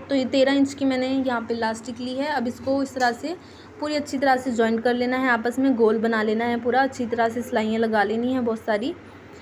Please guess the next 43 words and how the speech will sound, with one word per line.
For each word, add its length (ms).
अब 80
इसको 200
यहाँ 220
पर 120
जो 160
belt 380
के 80
लिए 220
मैंने 220
दो 160
inch 200
extra 340
margin 360
छोड़ा 280
था, 120
यहाँ 280
पर 180
इसको 320
belt 280
को 100
stitch 300
करूँगी 520
रख 200
कर 120
elastic 420
को। 120
पहले 260
थोड़ा 380
सा 320
quarter 400
इंच 180
फैब्रिक 460
अंदर 200
fold 320
किया 120
है, 120
उसके 200
बाद 320
जो 140
elastic 460
का 140
size 420
है, 160